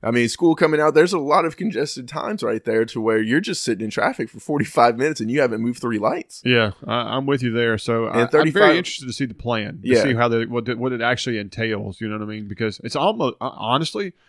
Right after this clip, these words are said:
Speaker 2: it's almost like it needs its own off-ramp off the interstate. I mean,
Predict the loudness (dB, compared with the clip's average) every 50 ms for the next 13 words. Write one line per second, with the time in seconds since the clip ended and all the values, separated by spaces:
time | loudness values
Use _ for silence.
0 | _ _ -6 -6 -6 -4 -2 0 0 2 2 0 0 2 0 0 0 -2 -6 -6
1 | -6 -6 -6 -6 -6 -8 -8 -10 -10 -10 -8 -8 -10 -10 -8 -6 -4 -4 -6 -6
2 | -8 -10 -10 -10 -12 -14 -18 _ _ _ _ _ _ 0 2 2 2 0 -2 -6
3 | -6 -6 -6 -8 -12 -14 -18 -18 -20 _ _ -8 -6 -4 -4 -4 -4 -6 -10 -12
4 | -16